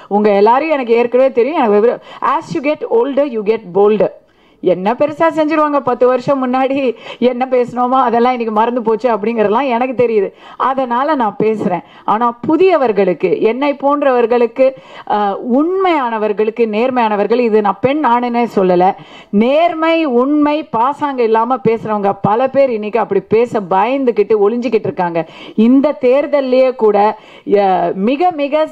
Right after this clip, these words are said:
திறமைசாலிகள், ஆ, ரொம்ப ரொம்ப சிறப்பான, ஆ, மக்கள் சேவை புரியக்கூடியவர்கள் இந்த தேர்தல்ல பங்கே எடுத்துக்கல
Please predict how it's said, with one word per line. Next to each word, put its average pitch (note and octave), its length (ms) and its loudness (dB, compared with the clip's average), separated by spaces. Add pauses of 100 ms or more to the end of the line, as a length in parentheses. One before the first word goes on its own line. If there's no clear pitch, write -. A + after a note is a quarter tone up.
(120)
திறமைசாலிகள், A#3 960 0 (320)
ஆ, F#3 440 2 (100)
ரொம்ப C#4+ 380 2
ரொம்ப C#4 320 0
சிறப்பான, D#4 1300 0 (160)
ஆ, G3+ 400 2
மக்கள் A#3 400 -2
சேவை A#3 420 0
புரியக்கூடியவர்கள் D#4 520 2 (840)
இந்த A3 240 0
தேர்தல்ல C4 480 -2 (180)
பங்கே C#4+ 300 0 (100)
எடுத்துக்கல F#3 380 -4